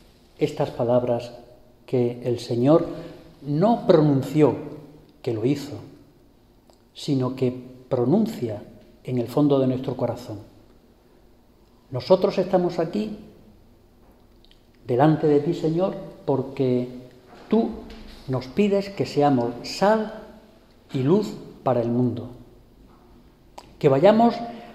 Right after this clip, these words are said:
a dar esa buena nueva al mundo entero, hasta, hasta el fin del mundo. Podemos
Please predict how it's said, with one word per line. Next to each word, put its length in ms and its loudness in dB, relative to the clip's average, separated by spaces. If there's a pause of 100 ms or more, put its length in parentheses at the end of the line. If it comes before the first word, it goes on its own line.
(180)
a 140 0
dar 320 2
esa 280 0
buena 440 4
nueva 400 2 (960)
al 160 -4
mundo 260 0
entero, 440 -4 (840)
hasta, 720 -4 (960)
hasta 300 -8
el 100 2
fin 400 0 (240)
del 140 6
mundo. 460 0 (2500)
Podemos 580 4